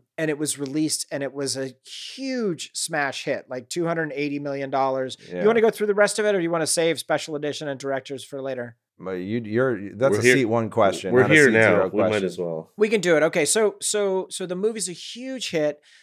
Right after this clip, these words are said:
Speaker 1: Steven, um, there were some things that he wanted to do. He was frustrated that he got rushed,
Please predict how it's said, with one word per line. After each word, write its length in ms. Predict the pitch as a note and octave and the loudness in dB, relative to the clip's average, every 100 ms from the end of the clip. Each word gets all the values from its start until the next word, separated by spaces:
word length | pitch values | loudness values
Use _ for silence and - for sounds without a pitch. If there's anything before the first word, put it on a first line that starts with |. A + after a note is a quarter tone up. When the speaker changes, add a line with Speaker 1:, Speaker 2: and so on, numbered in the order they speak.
| _ | _
Speaker 1:
Steven, 720 | - - A#3 B3 A3 F3+ E3+ - | -6 -4 -4 -2 -2 -2 -6 -2
um, 300 | E3 D3+ D3 _ _ - | 0 2 -2 _ _ -8
there 220 | D#3+ F#3 | 0 0
were 60 | |
some 180 | F3+ F#3 | 2 -2
things 260 | D#3 G3+ F3 | -4 -4 -4
that 140 | D#3+ | -6
he 120 | D#3 | -8
wanted 440 | F3 D3+ D#3+ D#3+ C#3 | -8 -4 -4 -4 -10
to 80 | C#3 | -8
do. 180 | D#3+ | -4
He 140 | C#3 B2 | -4 -4
was 120 | B2 | -8
frustrated 540 | - F3+ - D#3+ C3 A#2+ | -4 -4 -2 -4 -4 -4
that 120 | A#2+ | -8
he 100 | C#3 | -6
got 240 | C#3 A2+ | -6 -4
rushed, 440 | B2+ C#3+ - - | -2 -2 -2 -8